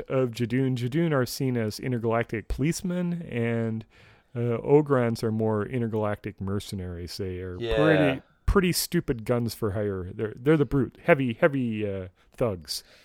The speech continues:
Speaker 2: Yeah, but that would have been amazing. Why, why weren't the Ju-, why, why was it the June? Why Judoon? Why, why wasn't it Ogrons? That was an excellent suggestion.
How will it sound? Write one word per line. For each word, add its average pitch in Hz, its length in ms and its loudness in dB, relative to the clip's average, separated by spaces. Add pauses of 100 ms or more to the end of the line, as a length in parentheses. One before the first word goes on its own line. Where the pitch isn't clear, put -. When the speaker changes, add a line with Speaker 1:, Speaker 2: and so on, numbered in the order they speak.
Speaker 2:
Yeah, 190 400 6
but 160 240 -2
that 277 180 2
would 147 120 2
have 127 80 4
been 120 120 2
amazing. 123 400 2
Why, 214 200 6
why 220 240 4
weren't 208 280 4
the 143 80 -4
Ju-, 139 200 -4
why, 175 160 0
why 170 240 2
was 202 180 -2
it 180 100 0
the 147 80 -4
June? 135 300 -2
Why 127 180 8
Judoon? 120 520 -2
Why, 123 120 8
why 123 240 4
wasn't 160 300 -2
it - 80 -6
Ogrons? 87 460 0
That - 120 2
was 101 140 -4
an 104 100 -6
excellent 95 380 -6
suggestion. - 560 -8